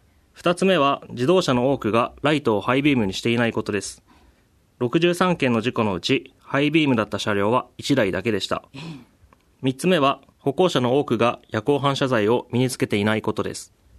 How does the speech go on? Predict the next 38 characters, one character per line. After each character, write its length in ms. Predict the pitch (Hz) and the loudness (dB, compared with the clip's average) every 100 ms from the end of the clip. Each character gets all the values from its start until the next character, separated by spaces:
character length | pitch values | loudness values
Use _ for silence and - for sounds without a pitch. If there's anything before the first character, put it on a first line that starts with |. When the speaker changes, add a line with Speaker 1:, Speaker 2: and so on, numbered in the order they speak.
| - _ _ _ | -20 _ _ _
Speaker 1:
事 140 | 156 | -4
故 120 | 170 147 | 0 0
に 80 | |
遭 60 | 123 | 0
っ 100 | 120 | -2
た 200 | - 127 | -2 -2
歩 200 | - 123 | -2 -2
行 160 | 151 131 | -2 0
者 140 | 113 | -2
六 240 | 107 139 | -2 -2
十 140 | 131 135 | 0 2
四 140 | 127 | 2
人 200 | 139 131 | 2 2
の 80 | 110 | 0
う 80 | 101 | -2
ち、 320 | - 123 - _ _ _ | -2 -4 -6 _ _ _
夜 120 | 131 123 | -4 -2
光 180 | 143 139 | -2 0
反 160 | 147 | 0
射 140 | 139 135 | 0 0
材 160 | 120 | 0
を 100 | 107 | 0
身 140 | 110 120 | 0 0
に 100 | 131 | -2
つ 80 | |
け 160 | - 117 | -4 -4
て 80 | 107 | -4
い 60 | |
た 100 | 107 | -4
の 140 | 110 104 | -4 -2
は 200 | 123 - | -4 -6
二 220 | - 131 | -6 -2
人 60 | 120 | 0
だ 120 | 113 | -2
け 100 | 123 | -2
で 100 | 107 | -2
し 80 | - | -2
た。 200 | - | -6